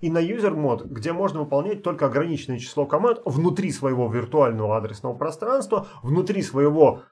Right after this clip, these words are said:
и на, э, в большинстве случаев процессорами поддерживаемого специального выделенного, эм,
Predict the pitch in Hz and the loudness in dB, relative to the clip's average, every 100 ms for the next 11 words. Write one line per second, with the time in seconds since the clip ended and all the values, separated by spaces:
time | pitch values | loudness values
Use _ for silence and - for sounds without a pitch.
0 | - 151 151 - 147 135 143 151 143 156 | -2 4 4 6 6 6 4 2 -2 -2
1 | - 147 - - 131 139 147 - 117 110 | -2 -4 -6 -6 -4 0 0 0 -4 -4
2 | 101 127 120 139 107 110 110 113 - - | -2 -2 0 0 0 0 2 0 -2 -10
3 | 147 147 156 120 110 110 107 - 113 147 | -6 0 2 2 0 -2 -2 -8 -4 -4
4 | 117 117 110 110 104 - _ _ _ - | -2 -4 -2 -2 -2 -8 _ _ _ -4
5 | 123 120 117 117 113 101 | 0 2 2 0 -2 -4